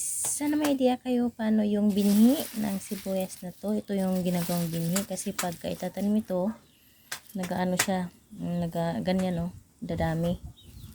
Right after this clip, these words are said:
Ganyan, pag itatanim. So, maliliit talaga ang ginagawang binhi ng sibuyas guys.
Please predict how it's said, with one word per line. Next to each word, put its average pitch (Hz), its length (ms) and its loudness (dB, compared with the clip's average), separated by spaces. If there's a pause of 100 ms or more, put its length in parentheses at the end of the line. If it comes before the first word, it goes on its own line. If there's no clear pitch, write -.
(140)
Ganyan, 143 640 -2
pag 143 160 -10
itatanim. 147 640 -6
So, 160 240 -8
maliliit 185 480 -2
talaga 180 320 -2
ang 170 160 -4
ginagawang 165 400 0
binhi 165 320 0
ng 165 80 -4
sibuyas 160 540 -6
guys. 156 420 -6